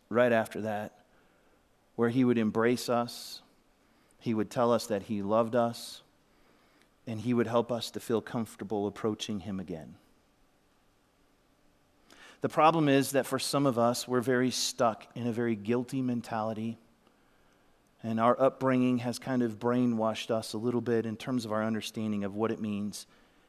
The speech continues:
to be in re-, relationship with our Heavenly Father. And for some of us that are here today, we've never experienced intimacy with God the way He wants us to experience it because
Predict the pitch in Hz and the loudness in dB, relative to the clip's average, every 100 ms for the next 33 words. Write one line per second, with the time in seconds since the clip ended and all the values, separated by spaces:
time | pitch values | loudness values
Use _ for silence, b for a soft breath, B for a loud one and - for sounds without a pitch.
0 | b - 113 107 107 107 101 107 110 107 | b -8 -4 -2 -2 -2 -4 -4 0 0
1 | 101 - 101 - 101 98 - _ b b | -2 -6 -8 -8 -6 -8 -12 _ b b
2 | b _ 98 107 95 98 90 92 - 85 | b _ -8 -4 -4 -6 -8 -10 -10 -12
3 | 82 62 - _ _ _ _ _ _ _ | -14 -20 -20 _ _ _ _ _ _ _
4 | B B B B B 117 - 113 - 139 | B B B B B -4 -2 -2 2 2
5 | 139 127 123 - 113 117 - 120 113 113 | 4 6 6 4 -2 -2 0 -2 -2 -2
6 | 110 107 107 110 B B - 113 110 107 | 0 0 -2 -4 B B -2 -2 0 2
7 | 117 123 120 135 131 - 117 - - - | 6 4 4 -2 -2 -4 -10 -8 -10 -6
8 | 127 127 120 113 - 127 117 117 113 120 | -2 0 0 -2 -6 -8 -6 -4 -4 -4
9 | 110 - 113 110 107 110 107 113 101 107 | -6 -2 0 0 2 0 0 -2 -4 -2
10 | 107 - 104 - 117 95 - 123 113 113 | -4 -6 -8 -8 -8 -8 -8 -6 -4 -4
11 | - 101 104 - 117 110 - | -6 -8 -10 -6 -6 -6 -8